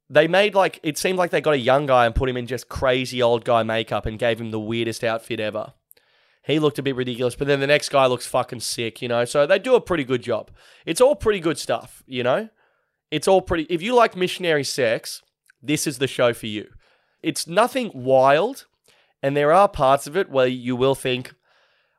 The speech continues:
"I wish someone would just say something f-, weird as shit, you know, just to spice it up a bit right now." But you will get to where you need to go. That's how I would describe the show. It's a bit, bit of missionary, you know?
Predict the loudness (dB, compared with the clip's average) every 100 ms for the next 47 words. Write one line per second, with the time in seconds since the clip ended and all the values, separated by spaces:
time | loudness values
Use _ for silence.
0 | 0 2 2 0 0 2 2 0 -4 -4
1 | -2 -2 -2 -2 -4 -6 -12 -14 -12 -4
2 | -2 -2 -4 -8 -8 -8 -6 -4 -4 -6
3 | -8 -8 -8 -4 0 0 0 -4 -4 -4
4 | 0 0 0 -2 -4 -8 _ _ _ _
5 | _ _ -2 0 0 2 4 4 2 0
6 | 0 0 0 0 -2 -4 -4 -6 -8 -4
7 | -2 2 6 6 6 2 -6 -2 -2 -2
8 | -2 -4 -2 -2 -2 2 2 2 -2 -4
9 | -6 -6 -4 -4 -4